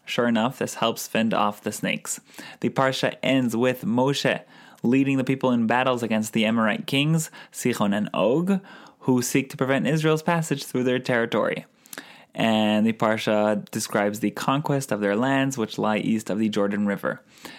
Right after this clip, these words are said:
The next Parsha begins with Balak, the king of Moab, who summons the prophet Bilam to curse the people of Israel. Bilam ignores repeated warnings along the way and attempts to curse the Jewish people three times from three different vantage points.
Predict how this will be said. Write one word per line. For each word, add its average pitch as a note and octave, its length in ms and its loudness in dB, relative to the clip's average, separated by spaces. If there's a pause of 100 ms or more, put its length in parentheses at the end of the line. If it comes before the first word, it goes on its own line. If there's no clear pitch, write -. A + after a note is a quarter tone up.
(240)
The A#2 80 4
next F3 320 0
Parsha - 280 0
begins A#2 260 0
with A#2 140 0
Balak, B2+ 720 -2
the A2+ 160 -2
king C3 280 -2
of A#2 120 0
Moab, A2+ 460 0 (440)
who C3+ 140 0
summons C#3 480 0
the C3+ 80 0
prophet B2+ 540 -2
Bilam C3 540 0 (140)
to C3+ 120 -2
curse B2+ 320 -2
the A#2 160 -4
people A2+ 460 -2
of G#2+ 120 0
Israel. G2+ 440 -2 (580)
Bilam C3 360 2
ignores A#2 440 2
repeated C3 400 0
warnings A#2+ 540 0
along A2+ 360 2
the G#2+ 80 0
way G2 440 2 (160)
and A#2 580 2
attempts C3 360 -2
to C3 140 0
curse C3 360 -2
the B2+ 80 -2
Jewish A#2 240 -2
people A2 240 0
three A2+ 200 0
times G#2+ 440 -2
from G2+ 180 -2
three C3+ 340 -2
different A#2 540 0
vantage G#2+ 540 -2
points. - 400 -6